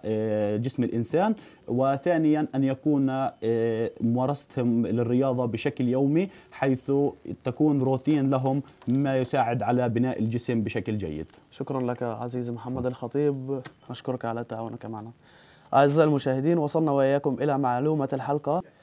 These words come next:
Speaker 2: إن عملية الهضم والامتصاص للغ-، للأغذية يصحبه ارتفاع في درجة حرارة الجسم تصل ما بين عشرة إلى عشرين درجة، فلذلك من الأفضل أن نخطط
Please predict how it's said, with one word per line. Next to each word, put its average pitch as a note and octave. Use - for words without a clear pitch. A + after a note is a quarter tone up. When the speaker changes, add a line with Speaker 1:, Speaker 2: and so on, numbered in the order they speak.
Speaker 2:
إن D#3
عملية F3+
الهضم F3
والامتصاص D3
للغ-، D3
للأغذية C#3
يصحبه C#3+
ارتفاع D3
في D3
درجة D3
حرارة C#3+
الجسم D3+
تصل C#3+
ما C3
بين C#3+
عشرة C#3+
إلى D3
عشرين C3+
درجة، A#2
فلذلك D#3+
من D3+
الأفضل C#3+
أن C#3+
نخطط D3+